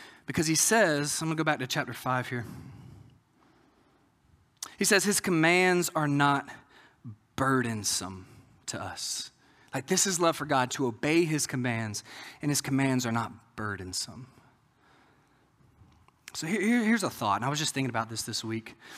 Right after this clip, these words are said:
about our obedience to Jesus and this word, rest. Everybody say the word rest. Let me ask you a question. What is the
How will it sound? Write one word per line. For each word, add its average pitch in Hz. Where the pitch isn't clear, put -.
about 131
our 139
obedience 135
to 127
Jesus 110
and 110
this 131
word, 104
rest. 104
Everybody -
say 185
the 156
word 135
rest. 98
Let 160
me 165
ask 156
you 151
a 135
question. 110
What 180
is 247
the 214